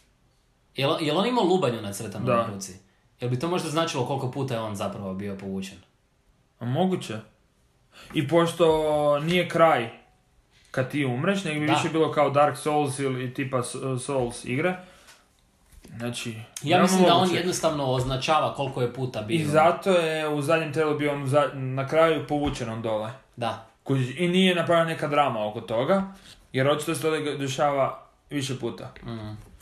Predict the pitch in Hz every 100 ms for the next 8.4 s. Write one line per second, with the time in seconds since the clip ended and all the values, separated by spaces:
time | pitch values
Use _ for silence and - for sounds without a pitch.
0 | - - - - - _ _ _ - 131
1 | 131 127 185 185 175 180 190 196 175 180
2 | 175 175 147 147 165 156 147 135 131 120
3 | 120 - 131 160 143 - 139 151 135 131
4 | 131 143 120 123 139 135 127 120 - 120
5 | 131 170 226 190 - - - 139 160 160
6 | 143 135 135 143 147 131 123 - 143 127
7 | 135 139 135 170 170 143 139 135 127 117
8 | 107 - -